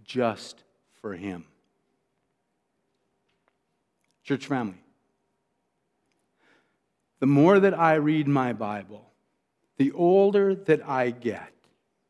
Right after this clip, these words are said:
I believe more and more every day that the resources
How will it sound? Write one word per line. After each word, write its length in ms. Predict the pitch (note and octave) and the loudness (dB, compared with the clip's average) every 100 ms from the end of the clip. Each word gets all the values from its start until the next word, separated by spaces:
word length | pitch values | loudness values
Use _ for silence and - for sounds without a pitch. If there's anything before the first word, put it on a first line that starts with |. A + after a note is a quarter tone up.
| _ _ _ _ _ _ _ _ _ _ _ _ | _ _ _ _ _ _ _ _ _ _ _ _
I 80 | C#3 | -2
believe 600 | C#3+ C3+ C#3+ E3+ F3 E3 - _ _ _ _ _ | -2 0 2 2 0 -4 -20 _ _ _ _ _
more 400 | C3 D3 F#3 G#3 | 4 6 6 6
and 140 | G3+ F#3 | 4 2
more 280 | D#3+ D3 | 2 0
every 380 | C3+ D#3 C3 C3 | -2 -4 -2 -4
day 400 | B2 A2+ G#2+ A2 _ _ _ _ _ _ _ _ _ | -4 -6 -8 -20 _ _ _ _ _ _ _ _ _
that 140 | - A#2+ | -4 0
the 80 | C3+ | 2
resources 960 | C#3 G#3 G#3+ A3+ A3 G#3+ - A3+ F#3+ | 4 4 4 4 2 0 -6 -8 -10